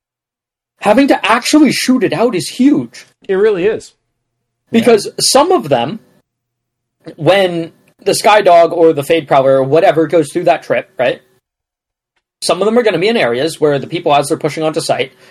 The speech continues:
Speaker 1: are gonna be able to identify where they are and shoot them. And that's totally fine.
Speaker 2: Yeah.
Speaker 1: But from the very, like,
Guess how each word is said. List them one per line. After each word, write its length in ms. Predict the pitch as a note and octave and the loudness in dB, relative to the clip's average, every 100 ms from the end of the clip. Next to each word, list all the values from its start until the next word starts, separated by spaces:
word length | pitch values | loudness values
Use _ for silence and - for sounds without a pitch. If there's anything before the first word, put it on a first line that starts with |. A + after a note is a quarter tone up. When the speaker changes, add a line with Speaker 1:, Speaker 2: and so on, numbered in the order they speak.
| _ | _
Speaker 1:
are 80 | D3 | -2
gonna 160 | D3 C#3 | 0 2
be 100 | D3+ | 0
able 140 | D#3 | 2
to 100 | E3 | 4
identify 520 | C3+ C3+ C3 C#3 D#3+ | 2 2 -2 0 0
where 180 | C3 C3+ | 0 -2
they 140 | E3+ C3+ | 0 2
are 260 | A#2+ C3 | 2 0
and 140 | C#3 B2+ | -4 -6
shoot 240 | D3 B2 | -4 -4
them. 140 | - - _ _ _ _ _ _ _ _ _ _ _ _ _ _ _ _ C#3+ | -6 -12 _ _ _ _ _ _ _ _ _ _ _ _ _ _ _ _ -4
And 120 | C3+ | -2
that's 200 | B2+ - | -2 0
totally 340 | C#3+ B2+ B2 | 0 2 0
fine. 260 | A#2+ G#2+ - _ _ _ _ _ _ _ _ - | -2 -4 -8 _ _ _ _ _ _ _ _ -6
Speaker 2:
Yeah. 260 | G#3+ A2+ - _ _ _ _ _ _ _ _ _ - | -4 -4 -12 _ _ _ _ _ _ _ _ _ -4
Speaker 1:
But 240 | F#3+ D#3 - | -2 -2 0
from 300 | G#3+ G3+ F3 | 0 2 0
the 100 | D3 | 0
very, 560 | - G#3+ A3+ A#3 G3+ | 2 2 2 0 -2
like, 220 | E3 C#3 | 0 0